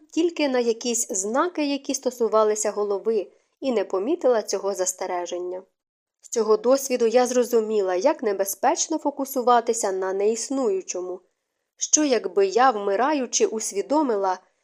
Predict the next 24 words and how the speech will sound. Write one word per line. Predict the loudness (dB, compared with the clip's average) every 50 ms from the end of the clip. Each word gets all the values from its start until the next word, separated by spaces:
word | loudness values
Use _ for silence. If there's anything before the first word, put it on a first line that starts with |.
| _ _
що | _ -4 -2 0 2 4 4 6 4 4
щодня | 2 2 2 2 2 2 0 0 0 0
думала | 0 0 0 2 2 2 2 2
про | 2 2 2 2
людину, | 2 2 -2 0 0 0 0 0
яка | 0 0 0 0 -2 0
ніколи | 0 -2 -2 0 0 0 2 2 2
не | 0 0 -2
буде | -2 2 2 2 2
зі | 2 -2 -4
мною? | -4 -4 -4 -4 -4 -4 -4 -6 -8 -12 -12 _ _ _ _ _ _ _ _ _ _
Як | 0 0 0 2 2
гірко | 2 2 2 2 -4 -4
було | -2 0 2 2 0
б | 0
зрозуміти, | -2 0 0 0 2 2 -2 -4 -2 -2 -2 0 0 -2 -4
що | -2 0 2
я | 2 2
більше | 0 -2 -2 0 0 0
ніколи | 0 -2 -2 0 0 2 2 2 2
не | 0 0
спробую | -2 -4 -2 0 0 0 0 -2 -2 -2 -2
улюблену | -2 -2 -2 -2 -2 -2 -2 -2 0 0 -2 -4
їжу, | -6 -8 -8 -6 -4 -4 -4 -4 -6 -8